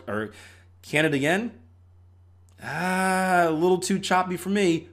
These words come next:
Probably shouldn't make the cut for my portfolio." And we go to trade the pairs that are consistently profitable. Two, who knows what type of rules this, this trader is trading?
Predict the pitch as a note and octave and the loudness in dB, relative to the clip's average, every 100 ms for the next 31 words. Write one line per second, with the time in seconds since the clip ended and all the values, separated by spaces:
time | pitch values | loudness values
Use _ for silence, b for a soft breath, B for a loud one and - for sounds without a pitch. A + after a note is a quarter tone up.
0 | - - D3 D3+ D3+ E3+ C#3 C#3 C#3 C3+ | -6 2 4 4 0 0 0 -2 -4 -4
1 | C#3+ - B2 B2 C3+ C3 D#3 C3 F2 F#2 | -4 -2 -4 -2 -6 -2 -2 -2 -6 -8
2 | G2+ C3 B2 C#3+ A#2 A2+ C3 B2+ B2 - | -2 -2 -2 -4 -4 -4 -4 -2 -4 -6
3 | - B2+ D3+ C3 G2+ G2+ F#2+ F2 E2+ D#2+ | -6 -2 -2 -4 -10 -12 -12 -14 -12 -12
4 | D2 D2 - B B B - A3 D#4 D#3+ | -14 -20 -20 B B B -4 -2 2 0
5 | A2 - - - - _ _ - - - | 0 -6 -16 -20 -20 _ _ -20 -20 -20
6 | _ - - B3 G3 A3 G3 F#3+ F#3 F3 | _ -10 -2 0 2 0 0 0 0 0
7 | D3+ E3 F#3 D#3+ F3 - - E3+ F3 F#3+ | 0 4 4 2 -2 -4 -4 -2 -2 0
8 | F#3+ G3+ G3 - A#3+ C#4 - | 4 4 2 -2 -4 -4 -10